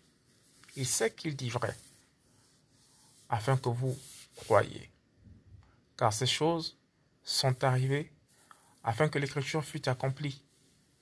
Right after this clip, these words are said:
Aucun de ces os ne sera brisé.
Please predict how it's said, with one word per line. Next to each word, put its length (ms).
Aucun 400
de 80
ces 480
os 120
ne 100
sera 380
brisé. 480